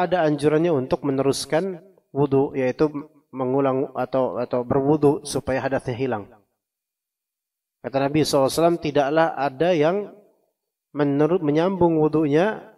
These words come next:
kecuali dia adalah pasti orang beriman." Berarti ini menunjukkan bahwasanya ketika seseorang berhadas, walaupun sholat masih lama, tapi dia nggak mau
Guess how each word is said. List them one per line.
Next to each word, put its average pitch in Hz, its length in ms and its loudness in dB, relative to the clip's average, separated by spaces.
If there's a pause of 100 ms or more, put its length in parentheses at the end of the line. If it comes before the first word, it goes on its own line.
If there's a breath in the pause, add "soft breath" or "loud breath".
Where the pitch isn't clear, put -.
(140)
kecuali 151 720 0
dia 151 160 2
adalah 143 240 -2
pasti 151 320 -2
orang 156 400 0
beriman." 117 560 -2 (760)
Berarti 151 260 2
ini 170 80 4
menunjukkan 156 560 2
bahwasanya 143 560 2
ketika 139 380 -2
seseorang 135 320 -2
berhadas, 147 320 -2
walaupun 247 640 4
sholat 240 320 4
masih 220 240 2
lama, 180 380 6
tapi 170 260 2
dia 165 320 4
nggak 160 320 2
mau 220 460 4